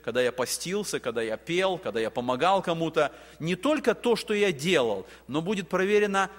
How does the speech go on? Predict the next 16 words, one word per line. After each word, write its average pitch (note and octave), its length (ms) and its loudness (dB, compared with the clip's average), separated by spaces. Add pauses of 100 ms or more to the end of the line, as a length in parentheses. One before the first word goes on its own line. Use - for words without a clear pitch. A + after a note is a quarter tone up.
(220)
почему G3 560 -2
ты A2+ 160 -6
это G2+ 220 -8
делал, F2 440 -12 (680)
что - 260 -2
побуждало E3 840 0
тебя, G2+ 300 -8
какие G#3+ 340 -6
мотивы G3 680 -4
были G#2 220 -6
у G2 100 -8
тебя. F#2+ 400 -12 (260)
Мы A#2 120 -6
можем G#3 260 0
много B3 340 4
делать, G2+ 460 -4